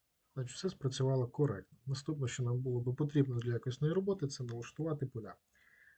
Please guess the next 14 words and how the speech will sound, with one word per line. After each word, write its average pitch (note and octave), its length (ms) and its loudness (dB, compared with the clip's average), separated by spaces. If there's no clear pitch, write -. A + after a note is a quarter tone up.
Е, B2+ 140 0
для C3 280 2
цього C#3 180 2
нам B2 160 4
знадобиться A#2+ 500 -2
нода A#2+ 220 0
set. G3 320 -2
І F#3+ 220 6
саме C#3 400 4
перетягнути C3 520 -2
те, A#2 100 -4
що - 140 -6
нам G#2 100 -8
потрібно. - 360 -20